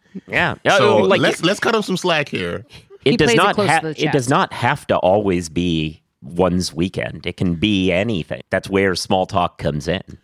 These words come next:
Speaker 2: True, but your version of small talk was, "Hmm, okay, yeah, well, let's get to the day's stories."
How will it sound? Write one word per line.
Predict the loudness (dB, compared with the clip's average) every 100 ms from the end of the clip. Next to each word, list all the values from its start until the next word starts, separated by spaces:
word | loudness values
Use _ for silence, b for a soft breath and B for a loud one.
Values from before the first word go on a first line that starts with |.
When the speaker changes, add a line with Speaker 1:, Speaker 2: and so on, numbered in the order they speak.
| _
Speaker 2:
True, | -4 0 2 2
but | 0
your | 0 0
version | 0 0 -2
of |
small | -2 -2 0
talk | 0 0
was, | -2 -4 -12 _ -6
"Hmm, | -4 -4 -8 b b b
okay, | -2 -2 -2 -2
yeah, | -2 -2 0 0
well, | 0 0
let's | 0
get | -2 -2
to |
the | -2
day's | 0 -2 -2
stories." | -2 -2 -2 -4 -12